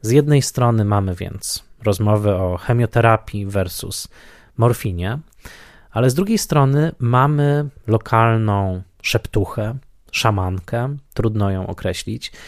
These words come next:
kobietę, która sama przedstawia się jako ludika, czyli radosna, która w pewnym momencie zostaje wynajęta przez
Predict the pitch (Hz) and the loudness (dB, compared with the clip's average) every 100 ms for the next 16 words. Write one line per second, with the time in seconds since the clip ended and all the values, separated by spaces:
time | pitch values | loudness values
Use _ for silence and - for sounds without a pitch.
0 | - - - - 113 - 117 127 139 131 | -20 -20 -14 -6 -6 -2 2 4 2 -2
1 | - 110 101 - 127 117 104 101 - - | -2 -4 -2 2 2 2 0 -2 -10 -10
2 | 110 - 123 131 110 92 - - 92 - | -8 -2 2 2 2 -2 -6 -10 -14 -20
3 | - 101 104 98 - 90 90 - _ - | -14 -2 -2 -2 -4 -6 -8 -16 _ -20
4 | - - 156 139 107 - 98 131 156 - | -4 4 6 6 2 0 -4 -4 -8 -18
5 | - - - 101 101 113 113 98 - 104 | -20 -10 -6 -2 2 4 4 2 0 -2
6 | 123 - - - - - - - - 135 | -2 -4 -16 -20 -20 -20 -20 -18 -2 2
7 | 135 143 135 135 131 131 - - 143 151 | 4 4 4 2 0 -2 -10 2 4 4
8 | 147 131 139 139 135 127 - 135 135 127 | 4 4 2 4 2 2 0 -2 0 0
9 | 120 185 240 - 98 - 101 101 - | 0 0 0 -2 -4 -2 -2 -2 -6